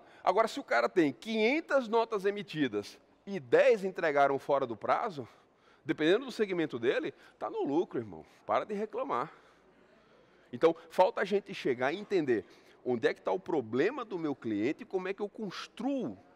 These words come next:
indicadores pra ajudar ele. Tá? Isso não é um indicador pronto, acadêmico. Eu simplesmente peguei as notas emitidas e divido pelas que foram entregues no prazo. Preparar a ficha técnica do indicador é isso:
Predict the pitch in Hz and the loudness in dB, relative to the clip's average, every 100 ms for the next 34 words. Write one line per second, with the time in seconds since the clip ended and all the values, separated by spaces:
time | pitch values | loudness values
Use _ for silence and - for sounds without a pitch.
0 | _ 165 160 143 - 110 113 139 - 135 | _ -8 -8 -8 2 2 2 -2 -4 -6
1 | 147 160 147 175 208 117 85 - _ _ | -6 -6 -6 -2 -2 -2 -8 -16 _ _
2 | _ 101 127 - - - 175 208 302 285 | _ 2 2 2 -10 -6 0 0 0 -6
3 | - 185 170 - - 151 151 135 135 151 | -2 -2 -2 -6 -2 2 2 0 0 2
4 | 120 123 113 104 95 - _ - 120 190 | 2 0 -2 -6 -12 -20 _ -8 -6 -4
5 | 208 208 220 - 240 202 220 160 151 135 | -6 -4 -4 0 -2 2 0 0 2 2
6 | 120 123 156 180 196 247 233 254 254 208 | 0 -4 -4 -4 -10 -8 -6 -6 -6 -6
7 | 247 - 247 208 - - - 208 214 214 | -8 -2 0 -2 -10 -20 -4 0 0 0
8 | 170 180 190 - - 196 151 _ _ _ | -4 -4 -8 -8 -8 -8 -10 _ _ _
9 | _ _ _ _ _ _ _ _ - - | _ _ _ _ _ _ _ _ -20 -20
10 | - - - - _ _ _ _ 185 196 | -20 -20 -20 -20 _ _ _ _ 4 6
11 | 214 220 240 214 196 156 160 156 139 135 | 8 6 4 -2 2 2 2 0 0 0
12 | 131 139 123 151 233 175 139 113 | -2 2 2 2 0 -2 -6 -12